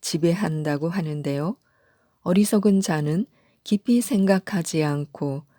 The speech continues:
악인은 입술을 잘못 놀려 덫에 걸리니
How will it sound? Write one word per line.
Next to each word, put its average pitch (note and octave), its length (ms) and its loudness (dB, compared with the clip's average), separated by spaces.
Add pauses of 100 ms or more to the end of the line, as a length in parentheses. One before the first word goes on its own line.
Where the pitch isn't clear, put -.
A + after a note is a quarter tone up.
(120)
악인은 D3 540 -2 (340)
입술을 A#3 560 2
잘못 E3+ 440 0
놀려 D3+ 680 0 (100)
덫에 D#3+ 440 -4
걸리니 C#3+ 680 -2